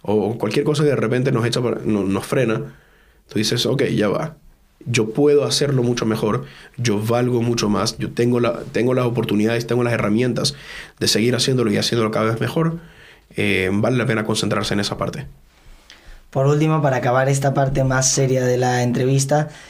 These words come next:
Speaker 2: si tuvieras que decir lo mejor que tiene la comunidad judía madrileña y, eh, otra cosa que di-, si te dan a elegir lo que sea, dices,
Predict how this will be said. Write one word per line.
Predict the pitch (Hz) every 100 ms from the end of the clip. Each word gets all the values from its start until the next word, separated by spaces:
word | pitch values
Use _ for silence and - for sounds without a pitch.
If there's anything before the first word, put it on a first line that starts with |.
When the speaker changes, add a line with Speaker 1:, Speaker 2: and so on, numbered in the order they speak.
| -
Speaker 2:
si | - 143
tuvieras | 123 131 127 147 165 160
que | - 156
decir | 147 143 139 143 147 143 139 131 - - -
lo | 139 139
mejor | 135 131 - 147
que | 139
tiene | 135 139 139
la | 135
comunidad | 135 131 131 135
judía | 135 135 135
madrileña | 131 127 131 131 131 131 127 123 -
y, | 151 151 139 139 139 - - _
eh, | 143 131 127 127 131 131 139 139 -
otra | - 147 156
cosa | 147 147 147
que | 139 139 135 - - - -
di-, | 147 139 147 143 139
si | - 135
te | - 143
dan | 147 170
a | 175
elegir | 170 160 165
lo | 160
que | 151
sea, | 170
dices, | 165 139